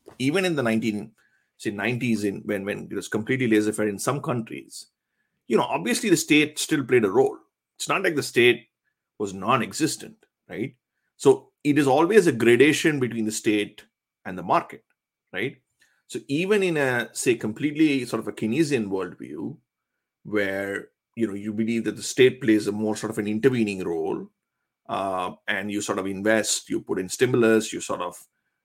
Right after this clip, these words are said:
the state intervenes to sort of make economic decisions, the, the market still plays a role. It might be a lesser role, uh, in that sort of ecosystem. Uh, the same the other way around. If it's a laissez-faire sort of society,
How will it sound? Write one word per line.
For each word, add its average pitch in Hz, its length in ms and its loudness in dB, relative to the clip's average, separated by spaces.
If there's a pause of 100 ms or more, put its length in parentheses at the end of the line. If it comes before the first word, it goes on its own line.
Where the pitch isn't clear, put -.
the 113 120 -4
state 123 360 6
intervenes 117 760 4
to 107 140 -2
sort 98 220 -4
of 92 140 -10 (220)
make 110 240 -2
economic 95 420 -8
decisions, 110 720 -6 (840)
the, - 140 -6
the 151 100 4
market 151 440 4
still 220 220 -2
plays 196 200 8
a 208 60 4
role. - 260 2
It 85 100 -14
might 117 240 -4
be 190 140 2
a 135 220 4
lesser 120 640 4 (320)
role, 165 420 2 (640)
uh, 98 260 -4 (160)
in 113 200 0
that 113 300 2
sort 110 160 0
of - 260 -8
ecosystem. - 640 -2 (840)
Uh, 101 320 -2 (140)
the 120 100 -4
same 143 420 2
the 135 100 4
other 120 260 2
way 113 140 6
around. 139 280 0
If 107 120 -4
it's 104 140 -8
a 107 60 -2
laissez-faire 110 480 0
sort - 160 -10
of - 80 -16
society, 127 680 -6